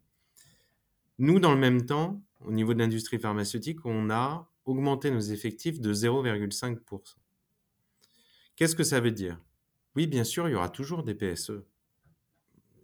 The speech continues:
des plans de sauvegarde de l'emploi. Il y aura toujours des entreprises qui seront un peu moins bien puisque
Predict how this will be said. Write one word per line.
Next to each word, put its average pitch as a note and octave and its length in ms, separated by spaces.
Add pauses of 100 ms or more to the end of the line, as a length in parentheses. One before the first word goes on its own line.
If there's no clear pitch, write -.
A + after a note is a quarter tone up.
(240)
des E2 160
plans F#2+ 200
de F#2 80
sauvegarde F#2+ 440
de F#2 80
l'emploi. F2 520 (100)
Il E2+ 60
y F2 40
aura F2 180
toujours C3 720 (340)
des F#2 220
entreprises G#2+ 720 (500)
qui A#2 200
seront A2 480
un G2+ 100
peu F#2+ 140
moins F2+ 240
bien G#2+ 320
puisque A2 520